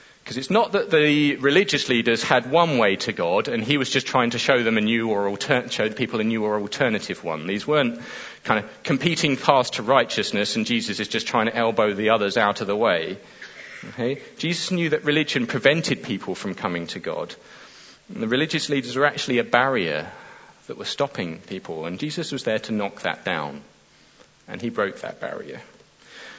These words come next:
'Cause religion is about self-justification. It, it tries to make you better in your own eyes or make you appear better to other people.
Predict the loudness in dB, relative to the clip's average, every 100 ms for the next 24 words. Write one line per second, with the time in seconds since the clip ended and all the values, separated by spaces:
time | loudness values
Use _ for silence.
0 | -20 -20 -20 _ _ _ -12 -4 4 4
1 | 6 4 2 4 4 4 4 4 6 2
2 | 0 -4 0 2 2 0 -2 2 0 2
3 | 2 2 2 0 0 0 0 2 0 2
4 | 4 4 4 4 4 2 0 -4 -4 0
5 | 2 2 2 0 -2 -2 0 2 2 4
6 | 2 2 0 2 0 0 0 -2 -4 -10